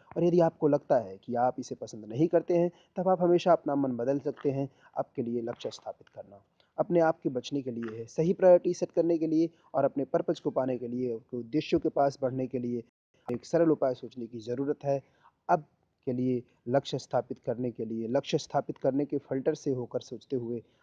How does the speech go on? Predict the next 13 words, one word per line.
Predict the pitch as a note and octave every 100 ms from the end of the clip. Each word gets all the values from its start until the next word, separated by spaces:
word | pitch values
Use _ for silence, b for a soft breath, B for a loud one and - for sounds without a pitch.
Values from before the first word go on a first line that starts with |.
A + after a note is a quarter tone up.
| b
आप | A#2 G#2
भविष्य | B2+ D#3+ -
के | C3+
लिए | B2 A#2 A2+
एक | A#2+
लक्ष्य | C3 - C#3
स्थापित | - A2 -
करते | - C3 -
हैं | C3+ C3 - b b
और | F3 F3
तब | G3+ D3+ _ _ C#3
इस | B2
बात | B2 C#3